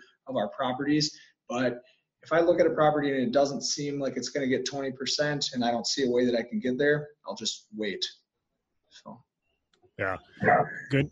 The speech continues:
Speaker 2: good to have your, uh, patience and good to have a, uh,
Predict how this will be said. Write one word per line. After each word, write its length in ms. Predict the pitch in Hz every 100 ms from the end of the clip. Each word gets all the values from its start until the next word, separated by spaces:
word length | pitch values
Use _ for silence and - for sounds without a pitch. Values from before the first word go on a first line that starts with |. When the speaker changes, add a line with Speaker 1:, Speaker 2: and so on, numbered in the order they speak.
| 123
Speaker 2:
good 180 | 135 131
to 120 | 151
have 400 | 120 123 120 113 101 - _ _
your, 640 | 117 95 117 110 107 104 104 _ _ _ - 123
uh, 220 | 123 123 110
patience 540 | - 156 156 - 151 -
and 260 | 120 120
good 120 | 127 120
to 60 |
have 220 | 120 113
a, 280 | 113 107 107
uh, 240 | 104 101